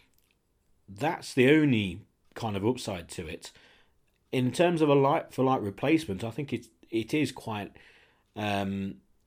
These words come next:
okay in terms of, of our position, because if Evan goes out of the side, then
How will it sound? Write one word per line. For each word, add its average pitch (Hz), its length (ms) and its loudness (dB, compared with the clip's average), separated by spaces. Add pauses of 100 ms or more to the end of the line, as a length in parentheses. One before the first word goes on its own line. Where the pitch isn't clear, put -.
(200)
okay 135 300 0
in 120 100 0
terms 123 340 4
of, 107 120 -4 (180)
of 120 140 -2
our 113 140 -6
position, 127 380 -4
because 123 420 -2 (720)
if - 100 -4
Evan 147 260 2
goes 107 520 2 (440)
out 113 220 -2
of 98 60 -10
the 101 60 -8
side, 117 300 0
then 101 300 -4